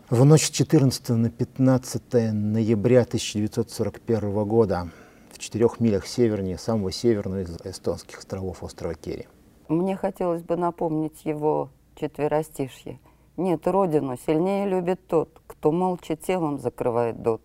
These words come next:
Speaker 2: и кто, приказав её почтя за честь, немногословно отвечает: есть". Ведь так и получилось с Лебедевым.
Speaker 1: Так и получилось. Когда подводная лодка подорвалась на трёх донных минах и уходила под воду, а несколько человек были выброшены взрывом за борт,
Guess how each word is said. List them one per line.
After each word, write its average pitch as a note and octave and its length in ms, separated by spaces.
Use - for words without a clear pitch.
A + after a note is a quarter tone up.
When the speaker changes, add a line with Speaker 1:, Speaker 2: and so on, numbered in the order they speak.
Speaker 2:
и D3 60
кто, - 200
приказав D3+ 640
её C#3 220
почтя C3 540
за B2+ 160
честь, - 360
немногословно F3+ 1000
отвечает: A2+ 600
есть". A#2+ 340
Ведь D3+ 140
так - 220
и - 20
получилось F#3+ 640
с - 40
Лебедевым. A#2 580
Speaker 1:
Так - 200
и - 20
получилось. G#2 580
Когда A2 420
подводная G#2 440
лодка G#2+ 260
подорвалась G2 600
на G2 100
трёх G2 280
донных F#2+ 420
минах G2 340
и - 60
уходила G2 460
под F#2+ 180
воду, A2+ 320
а A#2+ 220
несколько C3 400
человек B2+ 300
были A2+ 180
выброшены A2+ 520
взрывом A2 360
за C3+ 200
борт, G#2 260